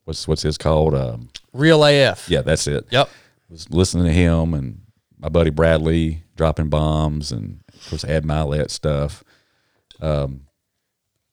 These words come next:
Speaker 1: Nick, Nick Bare.
Speaker 2: Nick Bare, yep.
Speaker 1: Yep.
Speaker 2: Yep.
Speaker 1: And just, I knew how much value I had got out of those, those episodes.
Speaker 2: A hundred percent, man.
Speaker 1: And I was, you know, uh, at a point in, in where I was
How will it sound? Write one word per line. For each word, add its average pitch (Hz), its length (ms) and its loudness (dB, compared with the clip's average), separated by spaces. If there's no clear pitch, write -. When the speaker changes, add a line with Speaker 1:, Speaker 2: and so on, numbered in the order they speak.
Speaker 1:
Nick, 85 500 -2
Nick 85 240 -4
Bare. 80 420 2
Speaker 2:
Nick 139 240 0
Bare, 143 260 4
yep. 139 200 4
Speaker 1:
Yep. - 140 -2
Speaker 2:
Yep. 139 240 -4
Speaker 1:
And 78 540 -4
just, - 280 -8
I 92 60 2
knew 98 160 4
how 92 100 4
much 90 240 -2
value 80 600 -2
I 85 80 -2
had 87 140 2
got 76 180 2
out 73 100 0
of 71 80 -6
those, 71 220 -6
those 73 220 -8
episodes. 71 500 -4
Speaker 2:
A - 40 -6
hundred 147 300 0
percent, 131 400 -4
man. 107 300 -2
Speaker 1:
And 101 200 4
I 101 140 6
was, 104 360 4
you 120 80 2
know, 92 340 4
uh, 87 280 4
at 85 160 0
a 87 40 0
point 92 340 0
in, 78 200 -8
in 85 180 2
where 80 160 2
I 80 80 2
was 82 360 -2